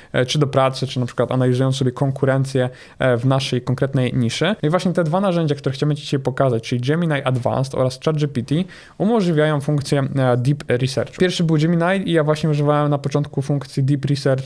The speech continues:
właśnie od funkcji Gemini Advanced, e, od Google'a. Natomiast oczywiście nie musieliśmy długo czekać, żeby Open A I,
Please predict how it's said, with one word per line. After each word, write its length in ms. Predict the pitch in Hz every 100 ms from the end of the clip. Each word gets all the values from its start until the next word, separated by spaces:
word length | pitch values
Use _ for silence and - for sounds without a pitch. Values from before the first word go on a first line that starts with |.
| - 127
właśnie 360 | 127 135 143
od 240 | 135 127 127
funkcji 560 | 135 - 135 135 131
Gemini 400 | 123 127 127 123
Advanced, 500 | 123 120 131 180 -
e, 160 | 127 117
od 160 | 127 131
Google'a. 420 | 143 147 175 202 - - -
Natomiast 340 | 170 175 160 151
oczywiście 340 | 151 143 151
nie 40 |
musieliśmy 420 | 147 139 135 139 127
długo 220 | 131 127
czekać, 320 | 135 135 123
żeby 180 | 127 131
Open 300 | 143 139 131
A 260 | 127 135
I, 80 | 135